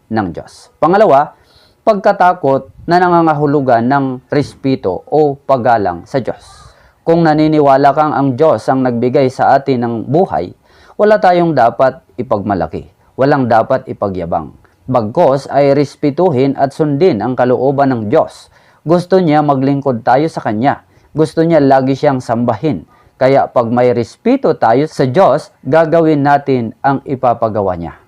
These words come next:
Ano po yung katangian ng tao na posibleng madali siyang mabago? Ang una po, may takot sa Diyos. Pangalawa, ang interesado sa salita ng Diyos. Muli, basahin natin ang verse ten.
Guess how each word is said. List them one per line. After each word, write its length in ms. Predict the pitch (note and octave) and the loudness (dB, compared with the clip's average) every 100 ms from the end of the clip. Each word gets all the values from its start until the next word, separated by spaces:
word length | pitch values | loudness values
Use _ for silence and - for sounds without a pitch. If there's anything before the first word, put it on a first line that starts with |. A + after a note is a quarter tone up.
| _ _ _ | _ _ _
Ano 240 | C3+ D3+ | -2 0
po 160 | D#3 D#3+ | 2 2
yung 240 | D3+ D3+ | 2 2
katangian 800 | C3+ C3 C3 C3 D#3+ D#3 C3+ - - _ | 0 0 0 2 0 0 -4 -6 -18 _
ng 200 | C3 C3 | -2 -2
tao 320 | A#2 B2 - C#3+ | 0 0 2 0
na 100 | C3+ | 0
posibleng 640 | A#2+ B2+ C#3 A#2+ B2+ B2 B2 | -2 -4 -4 -2 -2 0 0
madali 400 | A#2+ A#2 A#2+ B2 | 0 0 0 -2
siyang 240 | C3+ C3 | -2 0
mabago? 480 | C3+ B2+ C3+ D#3 G#3 _ _ _ | 0 2 0 0 -6 _ _ _
Ang 220 | A#2 B2 | -4 -2
una 260 | C3 C#3 D3 | 2 2 2
po, 240 | F3 F3+ - _ _ _ | 0 -2 -6 _ _ _
may 320 | C3 C#3 B2+ | 0 0 0
takot 460 | - B2 B2 G#2+ F#2 - _ _ | 0 -2 -2 -4 -6 -10 _ _
sa 220 | - G2+ | -6 -6
Diyos. 380 | E2 - - _ | -6 -14 -18 _
Pangalawa, 640 | D3+ D3 D3 D3+ A#2+ G#2+ - _ _ | -2 2 2 4 2 0 -10 _ _
ang 240 | - E3 D#3+ F3 | -2 -2 0 -2
interesado 960 | D#3+ D3 C#3 C3 - C#3 C3+ G#2 - _ | -2 -2 0 0 0 0 0 -4 -8 _
sa 240 | _ C#3+ | _ -6
salita 560 | B2 A#2+ A2+ G#2+ F#2 E2+ _ _ - | -2 -4 -4 -2 -2 -4 _ _ -8
ng 300 | A#2 G#2 F2 | -4 -4 -6
Diyos. 560 | F2 - - - _ _ _ | -8 -10 -18 -20 _ _ _
Muli, 240 | - C3 D3+ | -4 0 2
basahin 480 | C3+ C3+ C#3 C3 C3 | 0 0 0 2 2
natin 320 | C#3 D#3 B2 | 2 0 -2
ang 160 | A#2 | -4
verse 320 | A2 D3 C#3+ - | 0 0 0 -4
ten. 400 | E3+ G#3+ A#3+ | -2 -2 -4